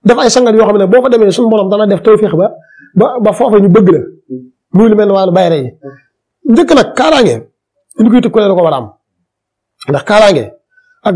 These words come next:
bayre mooy tax réew moo dem mu mën a neex ci yow. Wàllu liggéey nag ci Modou Modou man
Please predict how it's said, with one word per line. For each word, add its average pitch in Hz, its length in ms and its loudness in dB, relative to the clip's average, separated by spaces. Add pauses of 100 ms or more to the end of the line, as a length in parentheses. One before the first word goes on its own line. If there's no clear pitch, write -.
bayre 208 200 2
mooy 202 160 0
tax 170 120 -4
réew 208 200 0
moo 220 140 0
dem 196 120 -2
mu 175 100 0
mën 180 100 -2
a 170 40 0
neex 165 180 -4
ci 185 60 -6
yow. 117 200 -6 (480)
Wàllu 320 320 2
liggéey 277 240 4
nag 208 120 0
ci 262 80 -2
Modou 254 240 0
Modou 190 180 2
man 214 140 -2